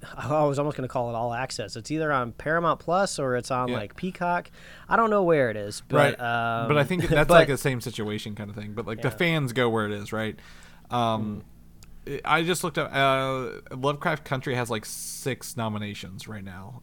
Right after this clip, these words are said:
Speaker 2: uh, and one of 'em is Outstanding Writing with Misha Green for one of the episodes, uh, called Sundown. So, um, yeah, I think, I mean, this is, this, uh, Emmys are weird.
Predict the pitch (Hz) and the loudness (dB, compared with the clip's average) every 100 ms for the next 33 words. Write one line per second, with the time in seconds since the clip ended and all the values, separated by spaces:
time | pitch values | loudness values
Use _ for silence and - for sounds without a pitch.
0 | - 113 110 107 - 120 110 107 - - | -12 -10 -10 -12 -12 -6 -6 -6 -10 -20
1 | - 131 151 139 139 123 - 135 - 127 | -2 2 4 4 0 -2 0 0 0 -4
2 | 127 117 113 113 110 107 95 - 123 110 | -4 -2 0 0 -2 -6 -10 -6 -6 -2
3 | 110 110 113 101 110 107 98 107 - 113 | -2 -2 -4 -6 -6 -6 -8 -12 -6 -6
4 | 110 110 110 110 110 110 - 95 113 104 | -4 -4 -6 -8 -8 -10 -10 -10 -8 -6
5 | 110 - 113 104 120 113 104 - 107 - | -6 -4 -4 -2 -2 -2 -4 -10 -10 -8
6 | 107 110 - - - - - - 113 107 | -6 -8 -14 -20 -20 -20 -10 -2 0 0
7 | 107 104 101 - - 175 - 160 185 98 | -4 -6 -12 -14 -6 -4 0 0 0 -4
8 | 139 135 123 156 135 - - 127 - - | -2 -2 -4 -6 -8 -8 -8 -8 -8 -14
9 | - - - - - - - - - - | -18 -20 -20 -20 -20 -20 -18 -14 -12 -12
10 | - - - 151 175 151 143 131 156 170 | -16 -18 -2 0 2 2 0 0 -2 -2
11 | 156 | -4